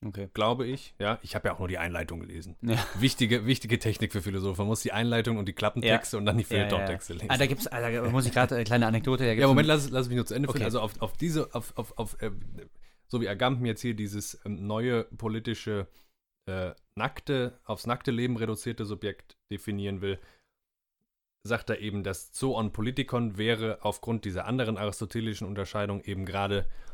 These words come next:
Speaker 1: Das wird marginalisiert.
Speaker 2: also indem das, äh, Zoon Politikon zum politischen Tier wird,
Speaker 1: Mhm.
Speaker 2: lebt es nicht mehr nur in seiner Zoe im nackten Leben, sondern eben in der Bios.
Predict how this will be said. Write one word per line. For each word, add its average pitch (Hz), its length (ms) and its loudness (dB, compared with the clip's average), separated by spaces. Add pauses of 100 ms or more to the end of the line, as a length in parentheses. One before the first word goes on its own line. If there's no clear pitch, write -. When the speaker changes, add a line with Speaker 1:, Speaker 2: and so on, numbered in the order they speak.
(560)
Speaker 1:
Das 117 140 0
wird 127 100 2
marginalisiert. 110 680 2 (180)
Speaker 2:
also 104 180 -4
indem 139 400 4
das, - 300 2 (280)
äh, 101 240 0 (100)
Zoon 127 300 4
Politikon 110 540 -4
zum 98 220 -6 (200)
politischen 139 520 -2
Tier 110 260 0
wird, - 280 -10 (120)
Speaker 1:
Mhm. 139 300 0 (180)
Speaker 2:
lebt 107 360 -2
es - 220 -8
nicht 110 280 -2
mehr 104 140 0
nur 117 320 0
in 107 140 -2
seiner 98 260 0
Zoe 104 380 0
im 113 180 -4
nackten 113 280 -2
Leben, 110 160 -2
sondern 104 220 -2
eben 104 180 -2
in 98 140 -4
der 95 80 -2
Bios. 90 500 -6